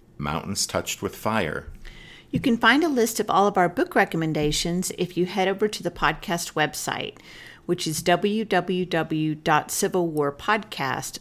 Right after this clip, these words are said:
Speaker 2: dot org.
Speaker 1: It's been a couple of weeks since we gave a shout-out to the newest members of the Strawfoot Brigade and thanked them for their support of the podcast. So, a big thank you to John G,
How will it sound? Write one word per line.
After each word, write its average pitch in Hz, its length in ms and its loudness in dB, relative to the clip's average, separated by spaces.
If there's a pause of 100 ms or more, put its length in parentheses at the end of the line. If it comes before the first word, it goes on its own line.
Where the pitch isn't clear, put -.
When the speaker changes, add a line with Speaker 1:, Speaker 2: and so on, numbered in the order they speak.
Speaker 2:
dot 151 320 0
org. 156 840 -2 (880)
Speaker 1:
It's 135 200 -4
been 196 220 0
a 202 40 2
couple 113 320 0
of 117 140 0
weeks 82 460 0
since 92 320 -2
we 98 100 2
gave 87 240 2
a 95 60 0
shout-out 85 540 -2
to - 120 -6
the 82 100 -4
newest 87 440 -2
members 117 360 0
of 78 140 -4
the - 80 -12
Strawfoot - 640 -2
Brigade 73 460 -2 (340)
and 117 180 0
thanked 185 300 -4
them 87 160 0
for 87 100 -8
their 82 160 0
support - 400 -2
of 80 140 -6
the 90 40 -10
podcast. 82 800 -4 (540)
So, 95 640 0 (100)
a 82 80 -4
big 117 300 0
thank 104 360 -2
you 71 220 -4
to 85 520 -2 (360)
John 87 400 -2
G, 82 480 -4